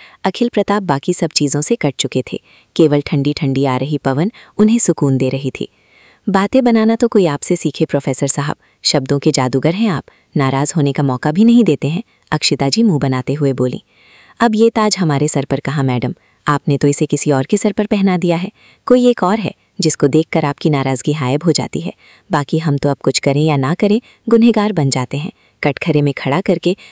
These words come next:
बिना किसी सफाई का मौका दिए हुए ही सजा सुना दिए जाते हैं," अखिल प्रताप छूत शिकवे के साथ मुंह बनाते हुए बोले।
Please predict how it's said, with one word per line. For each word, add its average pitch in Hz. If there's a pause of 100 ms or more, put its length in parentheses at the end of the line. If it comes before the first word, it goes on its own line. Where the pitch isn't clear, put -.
(140)
बिना 240
किसी 240
सफाई 156
का 165
मौका 139
दिए 139
हुए 175
ही 220
सजा 131
सुना 131
दिए 127
जाते 127
हैं," 156 (400)
अखिल 156
प्रताप 139
छूत 226
शिकवे -
के 147
साथ 160 (100)
मुंह 143
बनाते 127
हुए 147
बोले। -